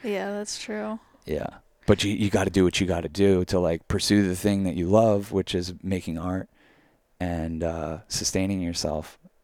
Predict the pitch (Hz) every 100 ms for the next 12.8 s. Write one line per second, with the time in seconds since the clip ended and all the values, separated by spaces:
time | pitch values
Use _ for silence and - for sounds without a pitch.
0 | _ 92 85 80 78 - _ _ _ _
1 | _ _ _ - 101 117 - 117 110 -
2 | 113 120 135 139 - 98 - 104 98 -
3 | - 95 - - 95 - 110 - - 110
4 | 117 117 - - - _ _ - 90 95
5 | 95 110 104 104 113 110 - _ _ _
6 | _ _ 254 254 208 202 214 - _ 120
7 | 120 - _ _ _ - 104 - 123 123
8 | 127 - - - _ 269 208 196 190 196
9 | _ _ _ _ _ _ - 254 233 190
10 | 185 185 262 - - 220 285 285 185 214
11 | 185 175 185 185 175 - 190 185 180 180
12 | 180 170 _ 196 180 185 196 220